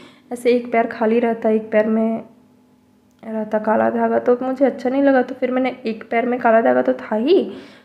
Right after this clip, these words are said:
और एक पैर में मैंने पहन लिया एंकलेट। और मैं यहाँ पे पहन ले रही हूँ socks, skin color का है ये। socks का भी बहुत request आता है वीडियो बनाने के लिए, तो चलो socks का तो हो गया ना।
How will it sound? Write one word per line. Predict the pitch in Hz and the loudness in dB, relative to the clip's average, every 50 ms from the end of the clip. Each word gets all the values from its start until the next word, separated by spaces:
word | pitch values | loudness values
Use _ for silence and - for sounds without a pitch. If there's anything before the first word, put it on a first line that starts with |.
| _ _ - | _ _ -4
और | 220 214 214 214 | -2 0 2 2
एक | 214 214 214 - | 2 0 0 2
पैर | 226 220 226 | 2 2 4
में | 226 226 | 2 2
मैंने | 240 269 294 349 | 0 0 0 0
पहन | 392 370 359 359 370 | 2 4 4 4 4
लिया | 359 349 - 370 392 | 4 2 2 0 0
एंकलेट। | 403 381 349 302 285 277 277 277 277 - - - | 0 2 2 4 4 4 2 0 -4 -6 -2 -2
और | 240 247 | 0 0
मैं | 247 254 | 0 0
यहाँ | 254 247 247 | 0 0 0
पे | 254 247 - | -2 -4 -4
पहन | 254 247 233 240 240 | -4 -2 0 0 2
ले | 247 254 | 2 2
रही | 254 254 | 2 0
हूँ | 269 277 285 | 0 0 0
socks, | 277 - 277 247 240 247 - - - 220 | 0 0 0 -2 -2 -2 -6 -12 -14 -14
skin | 214 - - 226 233 | -12 -10 -8 -6 -2
color | 240 247 233 226 233 | 0 0 0 0 0
का | 233 254 | -2 -2
है | 247 254 247 247 | -2 0 0 0
ये। | 277 370 453 - - - _ _ _ _ _ _ - _ _ _ | 0 -2 -4 -6 -12 -20 _ _ _ _ _ _ -20 _ _ _
socks | - - 208 214 208 - | -6 -4 -4 -4 -4 -4
का | - 220 | -4 -2
भी | 233 220 | -2 -2
बहुत | 208 208 208 214 214 220 220 214 208 214 | -2 -2 0 2 4 4 4 4 2 0
request | 214 208 - 226 226 220 - 226 | -4 -4 -4 -4 -4 -4 -4 -4
आता | 220 214 226 | -4 -4 -4
है | 226 | -4
वीडियो | 226 220 202 220 220 | -2 -2 -2 -2 -4
बनाने | 220 233 233 233 233 | -4 -4 -6 -6 -6
के | 233 254 | -6 -6
लिए, | 269 277 | -8 -8
तो | 269 - - _ _ _ _ _ | -10 -14 -20 _ _ _ _ _
चलो | - 233 226 240 247 | -8 -4 -2 -2 -2
socks | 240 240 208 214 - - | -2 -2 -4 -6 -6 -12
का | - - 214 | -8 -8 -6
तो | 214 226 233 | -4 -4 -2
हो | 233 220 220 | 0 0 2
गया | 214 220 226 220 | 2 2 0 0
ना। | 220 226 247 | 0 -2 -4